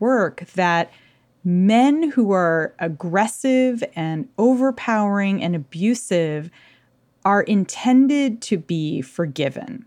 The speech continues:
They always go on a redemption arc. So we're always, in the end, supposed to sympathize with not just actual monsters like vampires and mummies and stuff, but human monsters, people who are cruel.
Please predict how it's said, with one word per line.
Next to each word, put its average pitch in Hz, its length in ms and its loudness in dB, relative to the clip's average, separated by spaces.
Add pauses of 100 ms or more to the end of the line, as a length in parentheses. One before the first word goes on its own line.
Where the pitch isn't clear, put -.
(120)
They - 260 -2
always 254 460 2
go 175 240 0
on 165 160 -4
a 151 60 -6
redemption 147 720 -6
arc. 127 320 -8
So 190 180 -4
we're 170 200 -4
always, 254 480 0
in 196 180 -2
the 185 180 -4
end, 160 300 -6
supposed - 400 -8
to 160 100 -6
sympathize 170 920 -4
with 156 340 -8 (340)
not 440 320 0
just - 480 -4 (260)
actual 185 580 2
monsters 170 760 0
like 156 220 -4
vampires 165 680 2
and 160 160 -4
mummies 180 480 0
and 160 120 -4
stuff, - 320 -4 (320)
but - 260 0
human 440 380 0
monsters, - 540 -6
people 247 420 0
who 196 140 -2
are 180 120 -2
cruel. 180 580 -6